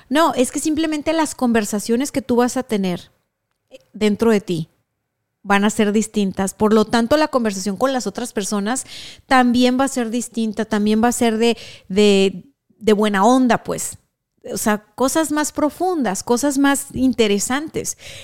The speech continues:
Entonces, la clave para rodearte de personas sanas es que sanes tú.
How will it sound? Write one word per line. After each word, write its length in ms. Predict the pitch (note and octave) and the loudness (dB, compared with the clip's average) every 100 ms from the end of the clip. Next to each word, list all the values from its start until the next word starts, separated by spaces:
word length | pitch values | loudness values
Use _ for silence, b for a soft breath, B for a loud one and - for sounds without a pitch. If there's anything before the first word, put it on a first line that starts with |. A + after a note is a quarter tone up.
| B | B
Entonces, 540 | - C#4 D#4+ E4 F#4 - | 2 2 2 2 0 2
la 140 | D4+ | 0
clave 300 | D4+ E4 F4 | 2 2 2
para 240 | E4+ C4 B3 | 4 2 4
rodearte 500 | B3+ C4 C#4+ D4 F4 | 4 4 2 0 -2
de 40 | |
personas 480 | F4 D4+ D4 C#4+ D4 | 0 -2 -2 -2 0
sanas 420 | D#4 B3+ C4 - _ _ _ _ | 0 0 -2 -6 _ _ _ _
es 140 | B3+ - | -6 -6
que 120 | D4 | -4
sanes 380 | D#4+ D4 D4+ - | -2 0 -2 -2
tú. 200 | F4+ | -2